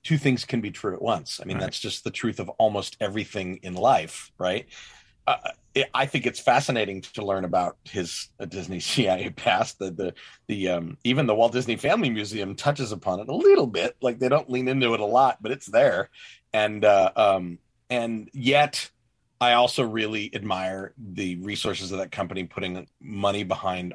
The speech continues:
Speaker 1: artistic voices and, and artistic development. And yes, it's crass commercial product, but there's also beauty to be had in animated films. And, and,
Speaker 2: Right.
Speaker 1: and so it's like, I, I,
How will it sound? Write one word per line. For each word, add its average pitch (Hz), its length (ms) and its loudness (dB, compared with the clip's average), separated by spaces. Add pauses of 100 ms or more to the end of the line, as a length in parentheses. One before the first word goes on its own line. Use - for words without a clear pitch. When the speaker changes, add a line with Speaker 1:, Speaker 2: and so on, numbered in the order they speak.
Speaker 1:
artistic - 360 -6
voices 101 640 -4
and, 87 320 -10 (380)
and 85 260 -8 (300)
artistic - 400 -6
development. 120 540 0 (380)
And 107 300 -4
yes, 151 280 2
it's - 340 -10
crass 123 380 4
commercial 104 440 -4
product, 127 480 0
but 107 120 -4
there's 107 160 -4
also 113 460 0 (340)
beauty 113 240 0
to 98 100 -8
be 90 80 -4
had 87 320 -4
in 92 340 -6 (260)
animated 87 420 -6
films. 82 400 -8
And, 85 240 -8
and, 87 220 -10
Speaker 2:
Right. 117 160 -4
Speaker 1:
and 85 200 -10 (160)
so 143 300 4 (220)
it's 151 200 0
like, 151 260 2
I, 143 120 -2 (500)
I, - 560 -10